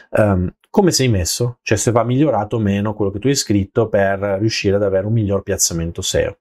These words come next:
ok? Quindi questi sono, ehm,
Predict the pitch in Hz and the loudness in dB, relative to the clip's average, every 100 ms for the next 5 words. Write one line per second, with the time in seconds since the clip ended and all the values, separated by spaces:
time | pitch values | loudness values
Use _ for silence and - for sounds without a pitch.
0 | _ - 127 165 151 - _ - - - | _ -4 0 0 0 -6 _ -20 -20 -20
1 | - - 117 104 104 - _ _ _ _ | -20 2 4 4 0 -8 _ _ _ _
2 | _ _ - 160 156 - 117 110 104 - | _ _ 0 2 2 2 2 2 -2 -4
3 | - 98 92 87 82 - | -4 -2 -2 -6 -10 -14